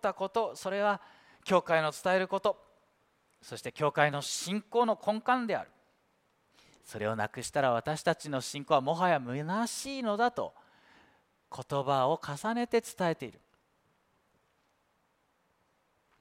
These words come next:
この手紙を皆さん一緒に読んでいて、えー、この箇所聞いてどのように思ったでしょうか？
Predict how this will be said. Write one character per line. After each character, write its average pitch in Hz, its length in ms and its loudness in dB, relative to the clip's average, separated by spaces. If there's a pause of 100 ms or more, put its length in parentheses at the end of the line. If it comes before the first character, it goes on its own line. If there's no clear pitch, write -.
(480)
こ 151 120 2
の 175 80 6
手 185 140 2
紙 180 260 4
を 170 80 2
皆 165 160 2
さ 151 160 2
ん 104 140 -4 (260)
一 123 100 -8
緒 - 160 -2
に 131 120 -2
読 147 140 4
ん 147 60 -4
で 113 120 -2
い 101 60 -6
て、 123 340 -2 (280)
え 98 300 -12 (260)
ー、 - 60 -8
こ 131 80 -2
の 151 180 0
箇 180 120 4
所 151 120 -2
聞 123 220 -16
い 117 40 -18
て 120 380 -4 (380)
ど 135 180 -2
の 175 120 2
よ 180 80 2
う - 20 -4
に 143 100 -4
思 131 140 -2
っ 185 80 -4
た 165 140 4
で 139 80 2
し - 100 -8
ょ 107 40 -4
う - 20 -12
か？ - 260 -10